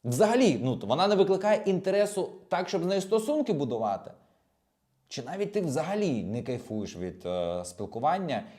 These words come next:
і від історії з нею? Якщо взагалі, взагалі, розпочинай нову історію.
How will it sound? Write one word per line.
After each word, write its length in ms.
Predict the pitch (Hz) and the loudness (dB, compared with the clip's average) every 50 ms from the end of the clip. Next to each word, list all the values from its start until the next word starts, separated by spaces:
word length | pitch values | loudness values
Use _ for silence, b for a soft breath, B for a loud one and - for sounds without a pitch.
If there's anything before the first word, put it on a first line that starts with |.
| B B | B B
і 100 | - 123 | -6 -6
від 200 | 110 110 117 113 | -4 -4 -4 -4
історії 400 | 113 107 - - 139 139 123 117 | -4 -6 -4 -4 -2 -2 -2 -2
з 100 | 107 110 | -6 -8
нею? 240 | 101 87 82 82 - - - _ _ _ _ _ _ _ - | -10 -12 -12 -14 -16 -18 -20 _ _ _ _ _ _ _ -14
Якщо 220 | 107 - - 196 | -10 -2 0 0
взагалі, 520 | 165 151 135 107 - 165 156 180 202 214 180 | 2 2 4 6 6 6 6 6 4 4 4
взагалі, 680 | 127 107 110 127 113 139 160 202 277 311 349 339 - - - _ _ _ _ _ _ _ _ _ _ _ _ _ _ _ _ _ _ _ | 2 2 0 2 4 4 2 2 2 -2 -2 -4 -10 -16 -20 _ _ _ _ _ _ _ _ _ _ _ _ _ _ _ _ _ _ _
розпочинай 500 | - 85 - - 104 - - 170 247 320 | -14 -12 -10 -10 -10 -4 0 2 2 4
нову 340 | 320 233 123 98 113 127 139 | 4 2 2 2 0 -2 -2
історію. 460 | 131 - - - 95 92 92 90 87 | -4 -6 -10 -10 -10 -8 -8 -10 -12